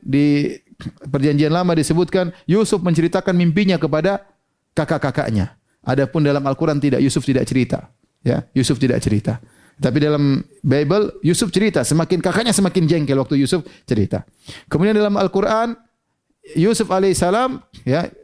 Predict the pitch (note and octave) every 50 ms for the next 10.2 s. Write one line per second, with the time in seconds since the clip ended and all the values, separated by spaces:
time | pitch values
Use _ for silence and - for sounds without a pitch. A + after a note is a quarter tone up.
0 | - - _ _ _ _ _ _ _ _ _ - - C#3+ D#3+ E3 D3 - - -
1 | - - - - - - - - D3 D3 D3 F3+ A3 A#3+ G3+ G3+ G3 F#3+ F3 F3
2 | D#3+ - E3 C#3 D3+ C#3 - D#3+ - A#2 A2 G2+ E2+ B2 - _ _ - D#3+ C#3+
3 | - F#3+ F#3 E3 D3+ D#3 D3+ D#3+ F#3+ F#3 D#3+ F#3+ F#3+ F3+ E3+ D3+ C#3+ C#3+ C#3+ C#3+
4 | E3+ F3+ F3+ F3+ F3+ F3 D#3+ D3 - - - F3 - C#3+ C3+ B2+ A#2+ A2 - A2+
5 | G#2 G2+ F3 - - - - - - C#3 E3 F#3 E3+ E3+ F#3+ A3+ A3 A#3+ A#3+ A3
6 | - G3+ F3 C3 A#2+ - - _ - D3 D#3 E3 D#3+ D#3 D#3+ F3+ F#3+ F#3+ A3 G3+
7 | F3 E3 F#3 - - - A3+ - - F#3 E3+ D3+ - G3 F#3+ F#3 F3 F#3 F#3 -
8 | G#3 E3+ - - F#3 F3 - E3+ - - C#3+ - C3+ B2+ - A#2+ - - A2 G#2+
9 | G#2 D#3+ - _ _ _ _ _ _ _ _ - C3+ B2+ D3+ C#3+ C3 C3+ D3 F#3+
10 | F3+ C3+ G2